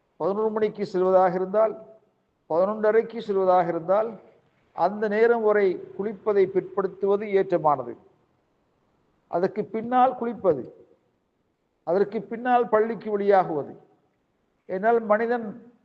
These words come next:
பள்ளிவாயிலுக்கு செல்கின்ற பொழுது நறுமணம் பூசி, தலை, தலைக்கு எண்ணெய் வைத்து, அழகிய ஆடைகள் அணிந்து, வெண்ணிற ஆடைகள் அணிந்து செல்வது ஏற்றமானது.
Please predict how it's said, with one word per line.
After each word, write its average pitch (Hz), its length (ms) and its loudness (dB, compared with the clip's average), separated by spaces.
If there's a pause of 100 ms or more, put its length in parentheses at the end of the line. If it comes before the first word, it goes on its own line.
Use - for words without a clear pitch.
பள்ளிவாயிலுக்கு 220 720 2
செல்கின்ற 180 460 -2
பொழுது 175 540 -2 (1500)
நறுமணம் 220 500 2
பூசி, 220 580 -4 (1000)
தலை, 202 580 0
தலைக்கு 202 460 0
எண்ணெய் 208 260 0
வைத்து, 214 680 -2 (1200)
அழகிய 208 480 2
ஆடைகள் 220 460 4
அணிந்து, 208 640 -6 (140)
வெண்ணிற 214 400 2
ஆடைகள் 214 360 4
அணிந்து 196 320 -4
செல்வது 180 440 -2
ஏற்றமானது. 165 720 -4